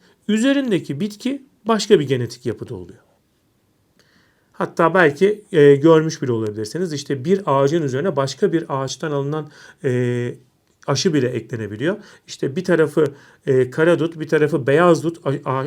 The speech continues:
aşı ağaçlar bile olabiliyor. Şimdi buna göre sadece aynı türler arasında gerçekleşebilir. Hayır, az önce dediğim gibi.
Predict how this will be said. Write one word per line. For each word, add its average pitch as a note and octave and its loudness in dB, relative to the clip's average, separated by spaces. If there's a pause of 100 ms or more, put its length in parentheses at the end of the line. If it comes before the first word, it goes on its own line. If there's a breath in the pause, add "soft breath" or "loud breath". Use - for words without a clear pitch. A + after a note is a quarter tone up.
aşı F3 -4
ağaçlar C#3 -2
bile D3+ 2
olabiliyor. G#2+ 0 (140)
Şimdi A#3 -8
buna C4 0
göre D#3 -2 (920 soft breath)
sadece C4 0
aynı A3 6
türler C3+ 0
arasında A#2 -4
gerçekleşebilir. A2+ -6
Hayır, D3 -2
az C#3+ -4
önce G#2+ -12
dediğim B2 -8
gibi. F2+ -18